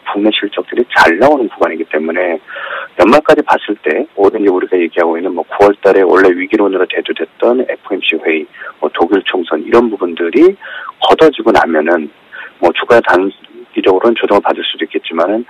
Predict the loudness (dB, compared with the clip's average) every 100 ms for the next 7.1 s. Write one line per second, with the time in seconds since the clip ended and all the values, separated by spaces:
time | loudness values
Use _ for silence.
0 | -16 -4 -2 -2 0 2 4 4 4 2
1 | 2 -2 2 2 0 -6 -2 -2 -4 2
2 | 2 2 0 2 0 -2 -6 0 0 0
3 | -2 -6 -2 2 2 4 2 2 0 -4
4 | _ -14 -10 -10 -12 _ 0 2 2 2
5 | 2 2 -4 -8 0 0 0 -2 -2 -2
6 | -2 -2 -2 -2 0 0 -2 -6 -2 -2